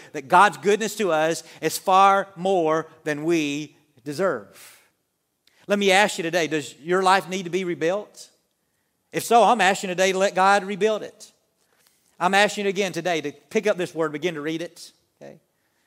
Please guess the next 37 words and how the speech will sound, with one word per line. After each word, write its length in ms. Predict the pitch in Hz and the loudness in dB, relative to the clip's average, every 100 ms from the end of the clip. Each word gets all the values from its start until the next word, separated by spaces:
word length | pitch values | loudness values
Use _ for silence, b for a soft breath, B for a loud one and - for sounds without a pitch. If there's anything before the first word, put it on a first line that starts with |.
| - | -12
If 100 | 156 | -2
you 80 | 214 | -2
don't 100 | 185 | 2
believe 200 | 202 196 | 2 4
what 140 | 208 | 2
this 120 | 202 | 2
preacher 340 | - 220 220 190 | 0 0 0 -4
said 220 | - 196 | -4 -4
today, 220 | 185 208 | 2 4
that's 200 | 190 214 | 4 2
okay, 400 | 214 185 170 202 B B - | 0 2 2 0 B B -18
but 120 | 139 | -2
pick 200 | 214 220 | 2 2
up 100 | 233 | 2
this 160 | 220 214 | 2 2
word 180 | 214 | 2
and 80 | 202 | 2
begin 280 | 190 170 202 | 0 0 0
to 80 | 185 | 0
read 200 | 196 180 | -2 -2
it, 60 | |
because 340 | 156 - 196 180 | -4 0 0 0
if 140 | 151 | -6
you 80 | 214 | -2
pick 200 | 233 208 | 0 4
up 140 | 220 | 4
this 160 | 214 202 | 2 -2
word 200 | 220 208 | -2 -2
and 80 | 185 | -2
begin 240 | 170 208 | -2 -2
to 80 | 202 | -2
read 200 | 190 190 | -2 -4
it, 80 | 160 B - | -6 B -2
what 320 | 170 226 196 | 4 4 4
you 180 | 220 233 | -2 0
will 160 | 226 | 0
see 380 | 220 226 190 156 | 0 0 0 -2